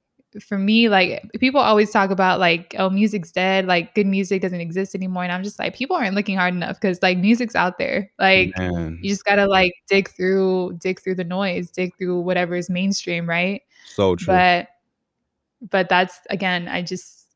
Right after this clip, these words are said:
Speaker 1: big, big shout out to you. And I, I always show people your album. I'm like, "Oh my God." I think about my best friend whose, whose son is mixed. He, he's, he's Black, Mexican, and Guamanian.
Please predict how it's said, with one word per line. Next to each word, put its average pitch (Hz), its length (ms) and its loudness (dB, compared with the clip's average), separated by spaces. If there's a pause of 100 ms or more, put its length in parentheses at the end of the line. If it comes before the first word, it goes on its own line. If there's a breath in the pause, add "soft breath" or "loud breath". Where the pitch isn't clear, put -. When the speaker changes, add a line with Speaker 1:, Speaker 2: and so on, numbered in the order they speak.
(180)
Speaker 1:
big, 190 260 -2
big 180 200 -4
shout 180 220 -4
out 180 180 -2
to - 140 -8
you. 175 280 0
And 180 180 -4
I, 180 400 0 (140)
I 196 180 2
always 214 540 6
show 190 180 2
people 196 260 0
your 185 100 0
album. 180 340 0
I'm 185 140 -4
like, 180 240 -4
"Oh 208 140 0
my 208 140 2
God." 190 220 2
I 185 100 2
think 208 200 0
about 190 200 2
my 175 140 2
best 175 320 0
friend 196 280 2
whose, 185 440 0 (400 soft breath)
whose 214 200 2
son 220 220 4
is 202 120 2
mixed. 233 340 0
He, 202 160 -2
he's, 190 380 0
he's 185 260 -4
Black, 180 340 0
Mexican, 185 380 -2
and 190 140 0
Guamanian. 185 640 2